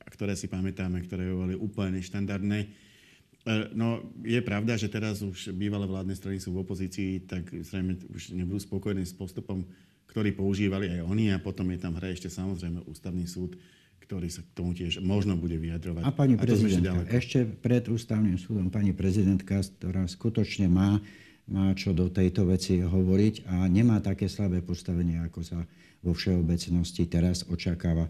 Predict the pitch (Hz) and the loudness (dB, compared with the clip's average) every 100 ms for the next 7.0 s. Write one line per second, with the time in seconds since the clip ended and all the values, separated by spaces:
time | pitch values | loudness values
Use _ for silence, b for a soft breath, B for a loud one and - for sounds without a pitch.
0 | B B - 95 - 92 95 92 92 92 | B B 2 2 4 4 4 6 6 4
1 | 92 92 85 - 87 82 - 85 - 87 | 4 2 0 0 0 0 -2 -6 -8 -10
2 | - 85 85 80 80 80 82 B B B | -4 2 2 4 2 2 0 B B B
3 | 85 82 80 - 78 - 78 90 95 95 | -2 0 -2 -4 -4 -2 0 2 2 4
4 | 113 120 117 98 85 95 95 90 85 80 | 4 4 2 0 2 2 2 2 2 2
5 | 78 78 76 71 - 73 73 B B B | 2 2 2 0 -6 -10 -12 B B B
6 | 78 82 101 101 95 87 90 71 78 | -4 2 4 4 4 2 -2 -8 -6